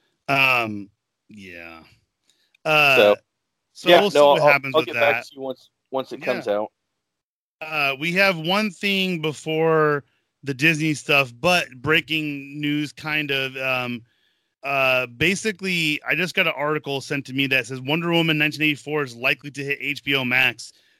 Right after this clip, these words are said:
Speaker 1: just two weeks after premiering in theaters.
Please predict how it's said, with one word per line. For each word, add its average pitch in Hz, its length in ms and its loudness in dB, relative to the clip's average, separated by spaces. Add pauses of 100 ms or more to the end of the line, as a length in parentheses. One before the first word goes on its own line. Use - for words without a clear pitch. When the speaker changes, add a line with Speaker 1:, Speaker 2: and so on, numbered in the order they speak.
(560)
Speaker 1:
just 156 400 -6
two 226 340 0
weeks 180 360 0
after 143 280 -4
premiering 139 500 -2
in 123 100 -6
theaters. 113 600 -8